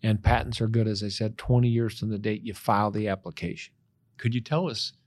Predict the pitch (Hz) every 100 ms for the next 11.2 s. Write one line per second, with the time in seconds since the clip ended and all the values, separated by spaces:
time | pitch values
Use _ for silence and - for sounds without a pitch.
0 | _ _ 104 90 90 92 98 95 85 98
1 | - - 95 87 82 85 - 92 80 87
2 | 92 - 85 80 76 - _ _ _ -
3 | - 98 107 92 90 92 - 101 80 -
4 | 80 - - - - _ _ - 123 113
5 | 131 170 190 214 113 104 104 - - _
6 | 120 139 156 139 113 104 98 98 - -
7 | _ _ _ _ _ 120 123 123 113 104
8 | 113 110 - - 113 123 - 139 123 117
9 | 107 104 95 87 - - - 104 - -
10 | 147 156 139 - 117 113 123 117 110 110
11 | 107 107